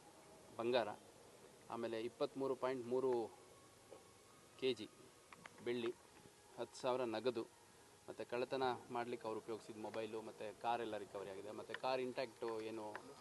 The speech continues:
ಅಫೆನ್ಸಲ್ಲಿ ಯೂಸ್ ಮಾಡಿದ್ರು ಆ, ಆ ಕಾರ್ ಕೂಡ ಸಿಕ್ಕಿದೆ. ಆ, ಎಷ್ಟು ಹೋಗಿತ್ತು ಅನ್ನೋಂಥದ್ದು ನನಗೆ ಡೀಟೇಲ್ಸ್ ಸದ್ಯ ಇಲ್ಲ, ಇನ್ನೂ ಸ್ವಲ್ಪ ರಿಕವರಿ ಆಗೋದಿದೆ. ಇನ್ನೂ ಪ್ರಮುಖ ಆರೋಪಿ ಸೇರಿದಂತೆ ಇತರ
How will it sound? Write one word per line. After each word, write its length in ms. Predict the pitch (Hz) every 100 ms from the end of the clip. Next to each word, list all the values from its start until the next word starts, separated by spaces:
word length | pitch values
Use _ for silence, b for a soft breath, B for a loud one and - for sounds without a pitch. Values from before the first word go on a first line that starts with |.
| - - 113
ಅಫೆನ್ಸಲ್ಲಿ 420 | 139 131 127 127
ಯೂಸ್ 160 | 120
ಮಾಡಿದ್ರು 320 | 113 110 139 127
ಆ, 320 | 110 110 110
ಆ 40 |
ಕಾರ್ 240 | - 120 120
ಕೂಡ 160 | -
ಸಿಕ್ಕಿದೆ. 380 | 131 180 - 98 - - 160 - - - - - - - -
ಆ, 200 | 98 101 -
ಎಷ್ಟು 280 | 135 - 180
ಹೋಗಿತ್ತು 320 | 165 170 160
ಅನ್ನೋಂಥದ್ದು 340 | 147 135 127 120
ನನಗೆ 140 | 107
ಡೀಟೇಲ್ಸ್ 340 | 107 104 101
ಸದ್ಯ 200 | 104 98
ಇಲ್ಲ, 160 | 98 117 175 - - -
ಇನ್ನೂ 260 | 180 175 - -
ಸ್ವಲ್ಪ 200 | 117 110
ರಿಕವರಿ 340 | 107 117 110
ಆಗೋದಿದೆ. 360 | 104 104 101 - - - - -
ಇನ್ನೂ 460 | 120 127 117 110 - - - -
ಪ್ರಮುಖ 280 | 120 139 139
ಆರೋಪಿ 320 | 127 123 123
ಸೇರಿದಂತೆ 580 | 117 117 117 117 139 -
ಇತರ 180 | -